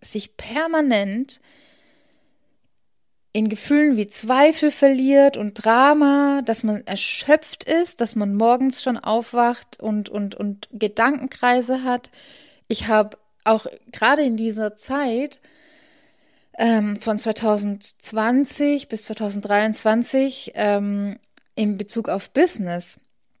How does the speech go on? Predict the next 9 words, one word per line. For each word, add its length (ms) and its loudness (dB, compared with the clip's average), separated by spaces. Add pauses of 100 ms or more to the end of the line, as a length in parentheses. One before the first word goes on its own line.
(960)
ähm, 580 0 (680)
ich 140 -4
hatte 160 0
ja 80 2
die 100 -6
ganze 280 2
Zeit 200 0
auch 200 -2
Angst, 480 0